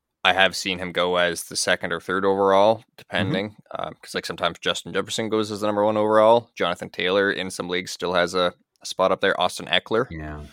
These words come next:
Speaker 1: Uh,
Speaker 2: That's
Speaker 1: but he's in the top three picks without fail, so.
Speaker 2: Yes, yes, that I agree. Like, I think, I think you'll see him,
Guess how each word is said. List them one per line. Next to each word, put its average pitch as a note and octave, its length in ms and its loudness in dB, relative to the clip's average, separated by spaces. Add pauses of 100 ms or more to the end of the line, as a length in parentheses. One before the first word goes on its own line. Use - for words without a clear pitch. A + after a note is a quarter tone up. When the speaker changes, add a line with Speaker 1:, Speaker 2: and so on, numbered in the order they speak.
(540)
Speaker 1:
Uh, F2+ 320 4
Speaker 2:
That's F#2+ 100 -8
Speaker 1:
but C#3 100 6
he's C3 120 4
in C3+ 100 2
the A2+ 80 2
top G2+ 240 4
three F#2 200 -2
picks - 280 0
without F2+ 300 -2
fail, E2 480 0
so. E2 500 -2
Speaker 2:
Yes, - 340 -2 (120)
yes, C3 320 0
that D#3+ 220 10
I D3+ 80 6
agree. C3 240 0
Like, C3+ 180 6
I C#3 160 12
think, C3+ 340 -2
I A#2+ 140 4
think A#2 260 0
you'll A2+ 100 2
see A#2 240 -4
him, G2+ 240 -2